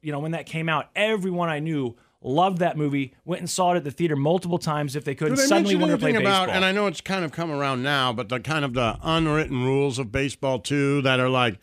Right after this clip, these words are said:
Speaker 1: It's hard to
Speaker 2: you know,
Speaker 1: figure out.
Speaker 2: and, but al-, but also, no, like,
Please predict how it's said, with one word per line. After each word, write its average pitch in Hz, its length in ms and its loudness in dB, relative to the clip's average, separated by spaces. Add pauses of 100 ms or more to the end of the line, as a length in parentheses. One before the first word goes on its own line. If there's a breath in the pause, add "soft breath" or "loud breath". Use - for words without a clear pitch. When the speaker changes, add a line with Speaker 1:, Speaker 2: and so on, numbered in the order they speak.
(140 soft breath)
Speaker 1:
It's 151 160 -6
hard 156 180 0
to 156 100 -6
Speaker 2:
you 156 100 2
know, 143 80 0
Speaker 1:
figure 135 120 -2
out. 135 220 -6
Speaker 2:
and, 143 180 -2
but 175 180 2
al-, 185 200 2
but 165 260 2
also, 160 560 0
no, 139 560 2
like, 127 300 2